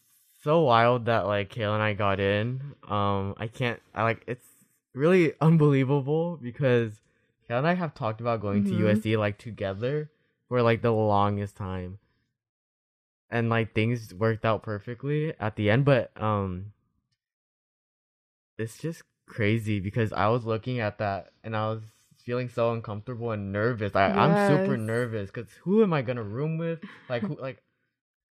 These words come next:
Speaker 1: everyone's gonna be so different, and I will feel like I'm gonna have, like, imposter syndrome. Like,
Speaker 2: Yes.
Speaker 1: I'm not, I, like, I don't belong there. I
Speaker 2: Like, I'm playing a role.
Speaker 1: Yeah.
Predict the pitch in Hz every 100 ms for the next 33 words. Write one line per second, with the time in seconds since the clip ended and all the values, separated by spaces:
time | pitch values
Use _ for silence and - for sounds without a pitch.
0 | _ _ _ _ - 131 165 175 165 156
1 | 143 147 131 104 104 110 143 156 160 -
2 | _ _ _ _ _ 127 123 117 117 -
3 | - _ - 117 127 127 113 120 131 131
4 | 123 113 113 127 117 - 113 - 107 101
5 | - 107 104 - 95 95 92 87 90 98
6 | 98 175 180 175 170 165 - - 110 113
7 | 110 110 107 104 107 98 110 104 104 101
8 | 101 98 98 98 95 95 95 - 95 98
9 | 95 101 208 214 220 226 247 240 202 180
10 | 180 170 160 175 190 117 117 113 107 98